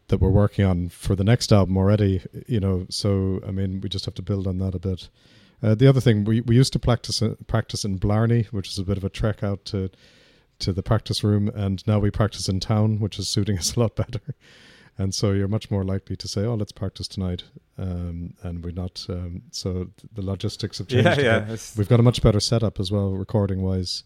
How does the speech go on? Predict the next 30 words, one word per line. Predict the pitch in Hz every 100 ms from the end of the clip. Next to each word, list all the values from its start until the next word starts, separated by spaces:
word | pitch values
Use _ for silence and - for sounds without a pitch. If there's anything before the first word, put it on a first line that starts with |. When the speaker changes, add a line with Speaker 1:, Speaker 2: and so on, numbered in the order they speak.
| _ _ _ _
Speaker 1:
for | - 92
recording | 92 - 101 95 90
what | 90 87
we're | 92
pr-, | - -
what | 101 90
we're, | 95 90 90 -
what | 101 85
we're, | 90 85 _ _ -
our | 98 92
ideas | 92 95 92 87
and | 87 87 _ _ _
things | 87 87
like | 82
that. | 90 87 -
So | -
we | 90
have | 87
a | 87
little, | 82 85 - _ -
uh, | 85 87 101
eight-track, | 90 - 90 - - _ _ _ _ _ -
uh, | 87 82 82
recorder, | 85 - 104 92 85
so | - 90
we | 87
can | - 87 85 90
put | - 98
down | 92 90
ideas | 87 95 90 87 -